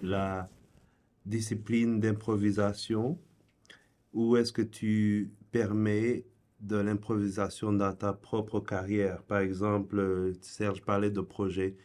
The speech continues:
Est-ce qu'il y a des projets que tu improvises ? Par exemple, on parle de créativité.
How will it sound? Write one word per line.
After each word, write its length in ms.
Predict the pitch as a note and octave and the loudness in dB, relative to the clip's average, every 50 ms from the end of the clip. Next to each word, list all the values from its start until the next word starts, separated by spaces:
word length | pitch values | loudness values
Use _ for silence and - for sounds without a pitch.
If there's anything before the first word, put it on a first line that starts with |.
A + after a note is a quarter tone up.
| _ _ _ _ _ | _ _ _ _ _
Est-ce 100 | - - | -12 -2
qu'il 80 | - G#2 | 0 2
y 20 | |
a 40 | G2+ G2+ | 2 2
des 120 | G#2 G2+ | 2 0
projets 420 | G2+ - - A2 G#2 F#2 G#2 G#2+ | -2 -2 -2 -2 0 0 0 -2
que 120 | G#2+ A2 G#2+ | 0 0 -4
tu 560 | G2 G#2 - - - G2 G2 G2 F#2+ F#2+ F#2+ - _ _ _ _ _ _ _ _ _ _ _ _ - | -4 -6 -10 -8 -6 -4 -2 -2 -2 -4 -6 -10 _ _ _ _ _ _ _ _ _ _ _ _ -6
improvises ? 840 | - G#2 G#2 G#2 G#2 - A2 G#2 F#2 F#2 G2 G2+ G#2+ A2+ A#2+ B2 B2 - | -2 -2 -2 -2 -2 -2 -2 -2 -2 0 0 0 0 0 -2 -6 -8 -8
Par 140 | - - G2+ | -2 0 0
exemple, 340 | G#2 G2 A2 A2 G#2+ A2 G#2+ - - - _ _ - | 2 2 0 0 0 -2 -4 -6 -12 -16 _ _ -10
on 220 | G2+ G2+ G2 G2+ | -6 -4 -4 -4
parle 300 | G2 - A2+ A#2 A#2 G#2+ | -2 -2 -2 0 0 2
de 80 | G#2+ G#2 | 0 -2
créativité. 880 | F2+ - - G#2+ G2+ F#2 - - G2+ F#2+ G2 F#2+ F#2+ - G#2 A#2 - | -2 -2 -4 -4 -4 -4 -4 -8 -8 -6 -8 -8 -8 -8 -8 -8 -8